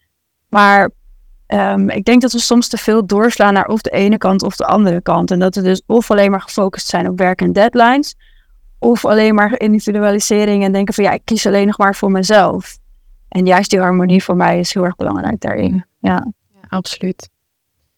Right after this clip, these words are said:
Speaker 2: Ik wil jou heel erg bedanken voor het supermooie gesprek. Ik, eh, vond het een eer. Ik vond het sowieso een heel mooi gesprek. Ik denk echt dat mensen hier, eh, ik voel dat mensen hier heel veel aan gaan hebben.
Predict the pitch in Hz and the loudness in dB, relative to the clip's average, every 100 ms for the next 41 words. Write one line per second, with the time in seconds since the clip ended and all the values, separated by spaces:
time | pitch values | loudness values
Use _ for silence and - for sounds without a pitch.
0 | _ _ _ _ _ _ _ _ _ _ | _ _ _ _ _ _ _ _ _ _
1 | - 202 208 202 196 190 220 233 196 190 | 0 2 4 4 2 4 2 2 2 0
2 | 190 190 190 - - 262 240 202 190 180 | 0 0 -2 -2 0 0 2 2 2 -2
3 | - - 202 - _ _ _ _ 190 - | -6 -4 -4 -6 _ _ _ _ -8 -4
4 | 190 180 180 180 170 190 202 190 190 185 | -2 -2 -2 -4 -4 -4 -2 -2 -2 -2
5 | 180 175 180 226 320 262 - _ - 202 | -2 0 2 2 0 -6 -10 _ -2 0
6 | 190 - 196 202 190 190 190 185 180 175 | 0 0 0 0 2 2 2 2 0 -2
7 | 180 - 180 175 196 202 - - 202 - | -4 -4 -2 0 2 2 0 -4 -2 -2
8 | 185 180 185 - 175 180 160 - 180 - | -2 -2 -2 -2 -4 -4 -8 -8 -8 -2
9 | 294 262 196 202 190 196 202 - 196 208 | 0 0 0 0 2 2 2 0 0 4
10 | 233 262 202 185 180 196 175 196 | 6 6 4 2 2 0 -2 -4